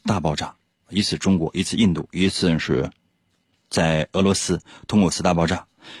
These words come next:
这是世界三大自然灾难之谜，到现在没有办法解开，因为第一时间太久，第二证据也在慢慢的随着历史而不断的消散。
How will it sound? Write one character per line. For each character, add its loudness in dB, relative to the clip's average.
这 2
是 0
世 2
界 2
三 2
大 0
自 0
然 2
灾 2
难 4
之 -2
谜， -2
到 2
现 4
在 0
没 0
有 4
办 0
法 -2
解 -4
开， -14
因 2
为 0
第 4
一 6
时 0
间 4
太 0
久， -4
第 2
二 2
证 6
据 -4
也 -4
在 0
慢 6
慢 8
的 0
随 2
着 2
历 4
史 -2
而 -4
不 2
断 4
的 -4
消 -4
散。 -14